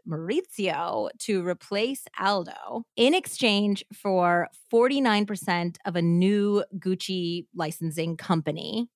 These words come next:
that Paolo would get to, you know, design for. And there was also an agreement that eventually Maurizio would buy out Paolo's three point three percent for twenty million dollars.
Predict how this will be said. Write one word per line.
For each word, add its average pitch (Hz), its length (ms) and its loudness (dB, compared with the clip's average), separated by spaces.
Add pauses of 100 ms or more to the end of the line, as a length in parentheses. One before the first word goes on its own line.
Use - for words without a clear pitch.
(120)
that 190 260 0
Paolo 185 300 2
would 175 120 -2
get 170 160 -6
to, 165 360 -4
you 175 100 -4
know, 151 140 -8
design 165 500 -4
for. - 460 -8 (420)
And 233 140 4
there 247 80 6
was 247 120 4
also 254 280 2
an 254 100 2
agreement 196 480 0
that 185 140 2
eventually 175 920 -2 (300)
Maurizio 190 600 2
would 165 280 -2
buy 175 400 4
out 165 500 -4 (720)
Paolo's 175 480 2
three 185 220 -4
point 175 240 -4
three 170 160 -4
percent 165 420 -4
for 190 100 -10
twenty 175 420 0
million 160 500 0
dollars. - 720 -16